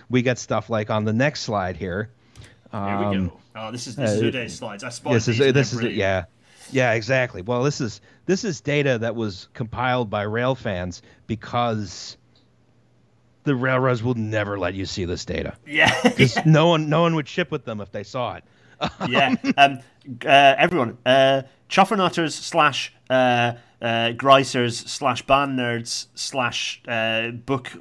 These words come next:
Speaker 2: holding train spotters are good, actually.
Speaker 1: Mm-hmm.
Speaker 2: Uh, they allow us to get access to data <laughs> that otherwise we'd never get a hold of.
Speaker 1: Exactly. So this is, um, this is a plot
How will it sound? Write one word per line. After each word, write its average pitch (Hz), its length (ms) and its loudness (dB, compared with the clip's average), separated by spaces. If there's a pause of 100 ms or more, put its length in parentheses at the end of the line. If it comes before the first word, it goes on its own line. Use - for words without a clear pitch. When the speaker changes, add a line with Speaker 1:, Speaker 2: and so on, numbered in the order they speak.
Speaker 2:
holding 120 500 -2
train 135 240 0
spotters 107 380 -2
are 117 160 -2
good, 113 260 -4
actually. 92 600 -16
Speaker 1:
Mm-hmm. 107 140 -12
Speaker 2:
Uh, 95 280 -8
they 123 160 0
allow 147 260 6
us 143 120 -2
to 120 100 -10
get 127 140 0
access - 320 -4
to 170 100 -2
data 139 480 2 (100)
<laughs> - 80 -16
that - 440 -2
otherwise 175 460 4
we'd 175 140 -6
never 165 180 0
get 170 160 -2
a - 20 -4
hold 160 280 -8
of. - 140 -18 (680)
Speaker 1:
Exactly. 135 600 -4
So 156 240 -6
this 226 240 -4
is, 240 180 -4
um, 147 320 -2 (440)
this 240 180 0
is 330 140 -4
a 214 60 0
plot 151 480 -2